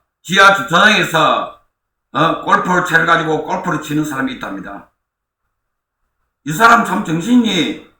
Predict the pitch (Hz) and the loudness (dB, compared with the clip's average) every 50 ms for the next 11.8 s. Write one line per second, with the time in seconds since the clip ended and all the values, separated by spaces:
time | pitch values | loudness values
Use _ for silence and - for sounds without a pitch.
0 | _ _ - - 151 175 170 - - - - _ - 147 165 - 226 254 254 240 | _ _ -6 -4 -2 -2 -2 -4 -8 -12 -16 _ 0 0 2 4 4 2 2 2
1 | 214 185 135 101 104 107 123 151 - - - - - - - _ _ _ _ _ | 0 0 -2 -2 -4 -4 -4 -4 -4 -6 -10 -12 -14 -16 -20 _ _ _ _ _
2 | _ _ - - 208 208 202 - 180 202 202 202 202 196 196 185 190 185 - 180 | _ _ -6 -2 0 0 2 4 6 6 6 6 4 2 0 -2 -4 -2 0 0
3 | 175 180 175 175 180 180 170 165 - 180 185 180 185 175 175 175 170 165 - - | 0 0 0 2 2 2 2 4 2 0 -2 -2 -4 -4 -2 -2 -2 -2 -2 -2
4 | - 175 185 185 180 175 175 175 175 175 170 165 160 151 143 - 139 135 165 165 | 0 0 0 0 -2 -2 0 -2 -2 -2 0 -2 -2 -2 -2 -4 -6 -6 -6 -4
5 | 170 170 170 160 - - 123 - - - - - _ _ _ _ _ - 147 165 | -4 -6 -4 -2 -2 -2 0 -2 -4 -6 -12 -20 _ _ _ _ _ -4 -2 0
6 | 175 - - - - - - _ _ - - 196 202 202 196 190 185 175 165 - | 0 0 -2 -4 -8 -16 -20 _ _ 0 2 4 6 6 6 4 2 2 -2 -4
7 | - 151 156 170 - - 180 185 190 196 185 170 156 147 - - - - - _ | -4 -4 -4 0 0 0 2 2 2 0 2 0 -2 -2 -4 -6 -10 -16 -20 _
8 | _ _ - 151 170 170 160 - - - - - - 190 196 202 190 175 160 - | _ _ -6 -4 -4 -2 -4 -6 -10 -12 -14 -6 0 2 4 4 4 4 4 2
9 | - - - - - _ _ - 139 156 165 151 143 147 170 170 165 147 - - | 2 -2 -6 -14 -18 _ _ -4 -2 -2 -2 -2 -2 -4 -4 -2 -2 -4 -4 -6
10 | - - 127 139 160 220 233 240 - - - 208 202 180 185 175 160 175 190 - | -8 -4 -4 -2 0 4 4 4 4 2 0 -2 -2 -2 -4 -4 -4 -4 -4 -4
11 | 247 233 226 185 147 135 117 110 113 107 107 113 110 104 98 101 | -2 2 2 2 2 0 -2 -6 -10 -12 -12 -12 -12 -12 -14 -16